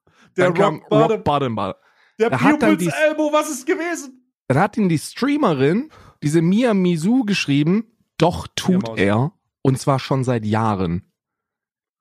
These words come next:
Speaker 2: Stellt sich also heraus, dass der Freund nicht nur White, nicht nur Freund ist, sondern, <laughs> sondern Moderator und White Knight. Und dass die sich deshalb,
Speaker 1: Oh.
Speaker 2: und dass die sich deshalb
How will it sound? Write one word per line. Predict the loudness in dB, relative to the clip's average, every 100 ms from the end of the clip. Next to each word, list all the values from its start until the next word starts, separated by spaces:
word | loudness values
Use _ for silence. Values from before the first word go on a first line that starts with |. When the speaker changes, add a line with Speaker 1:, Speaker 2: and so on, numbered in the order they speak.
| -10
Speaker 2:
Stellt | -2 0 0 -2
sich | -6 0
also | 2 2
heraus, | 2 2 2 2 2 0 -6 _ _ _ _ _
dass | -2 -2 0
der | -4
Freund | -4 -4 0 2 2 -2 -6 _ _ _ _ _ _ _ _ _ _ _ _ _ _ -2
nicht | 0 2
nur | 2 2 2
White, | 0 0 -2
nicht | -2 0
nur | -2
Freund | -2 0 2 2 0
ist, | 0 0 -4 -20 _ _
sondern, | 0 2 4 2 0
<laughs> | -6 -16 _ _ -20 _ _ _
sondern | 0 2 0 0
Moderator | 2 2 2 0 0 0 0 0
und | 0
White | 0 0 0
Knight. | 0 0 -2 -6 _ _ _ _ _ _ _ _ _
Und | -4 0
dass | 0 0
die | -2
sich | -2
deshalb, | 0 0 4 4 4
Speaker 1:
Oh. | 2 0 -2 -4 -8 -4
Speaker 2:
und | 0
dass | 0 0
die |
sich | -4 -2
deshalb | -2 0 0 0